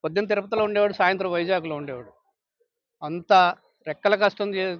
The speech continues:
తన భుజ-, భుజస్కంధాలపై వేసుకుని కూటమికి ఘన విజయం చేకూర్చితే, సంవత్సరం అయిపోయింది గవర్నమెంట్ వచ్చి, ఈనాటి వరకు ఆయనకి తగిన న్యాయం చేయలా. ఇది రంగా గారి అభిమానులందరినీ తీవ్రంగా కలిచివేస్తుంది.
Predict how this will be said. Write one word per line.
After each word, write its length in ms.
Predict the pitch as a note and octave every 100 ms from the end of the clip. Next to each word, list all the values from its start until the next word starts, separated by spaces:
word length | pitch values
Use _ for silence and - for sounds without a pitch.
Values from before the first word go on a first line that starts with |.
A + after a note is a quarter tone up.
| -
తన 100 | E3
భుజ-, 300 | D#3+ D#3+ F#3
భుజస్కంధాలపై 800 | F3+ E3 F3+ - G3+ G3 F#3+ F#3+
వేసుకుని 600 | D#3 E3 - E3+ D#3 D#3+ - _ _ _ _
కూటమికి 440 | D#3 E3 G3 F#3 E3
ఘన 180 | D#3+ F3
విజయం 300 | F#3+ G3 F3+
చేకూర్చితే, 600 | E3+ E3 D#3 - D3+ D3+ - - - F3+
సంవత్సరం 300 | F#3 G3 F#3+
అయిపోయింది 380 | F#3 G#3+ G#3+
గవర్నమెంట్ 440 | F#3 D#3+ F3 F3 D3+
వచ్చి, 260 | C3+ - _ _ _ _ _ _ _
ఈనాటి 420 | D#3 F#3+ G3 G3+ G3+
వరకు 360 | G3+ F3+ G3
ఆయనకి 280 | F#3 F3 E3
తగిన 300 | D#3 D3 D#3
న్యాయం 400 | D3+ D3 E3 F3 - D#3+
చేయలా. 280 | E3 C#3+ B2+ _ _ _ _ _ _ _ _ _ C#3+
ఇది 440 | D#3 F3 E3 E3+ _ _ F3+
రంగా 240 | D#3 F3
గారి 200 | F3+ F3+
అభిమానులందరినీ 720 | E3 F3 F3+ E3+ E3 E3 E3+
తీవ్రంగా 440 | E3 E3 E3 F3+ E3
కలిచివేస్తుంది. 880 | - D3+ E3+ F#3 F3 - E3 F#3+